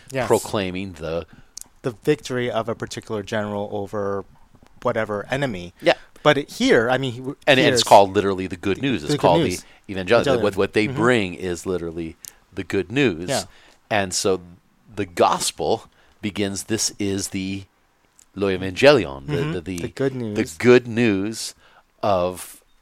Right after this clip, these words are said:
Speaker 2: the Kyrios, the Lord.
Speaker 1: Yes, of
Speaker 2: And,
Speaker 1: the Lord.
Speaker 2: and when you talk
Speaker 1: But we're
Speaker 2: about
Speaker 1: not talking
Speaker 2: curios-
Speaker 1: about Caesar. That's the
Speaker 2: Yeah,
Speaker 1: thing. Yeah.
Speaker 2: exactly. So anyone who in the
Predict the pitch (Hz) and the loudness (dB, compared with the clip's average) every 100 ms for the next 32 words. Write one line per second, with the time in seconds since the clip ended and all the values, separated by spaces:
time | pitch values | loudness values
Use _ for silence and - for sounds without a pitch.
0 | _ 87 - - 226 95 69 - - - | _ -20 -8 2 2 2 -2 -12 -14 -8
1 | 92 101 147 123 - - _ 120 127 135 | -6 -2 0 -2 -6 -16 _ -6 -2 0
2 | 131 92 - _ 107 98 92 90 - 95 | 0 -2 -12 _ -2 0 -2 -6 -8 -8
3 | 90 107 147 156 135 123 - 104 - 185 | 0 2 4 6 6 6 4 2 -2 -2
4 | 208 - - - 349 127 180 98 117 165 | -2 -4 -4 4 8 8 6 0 -2 4
5 | 151 151 90 80 92 90 95 110 135 117 | 8 8 4 -2 0 0 2 0 0 -2
6 | 98 95 87 82 | -2 -2 -2 -4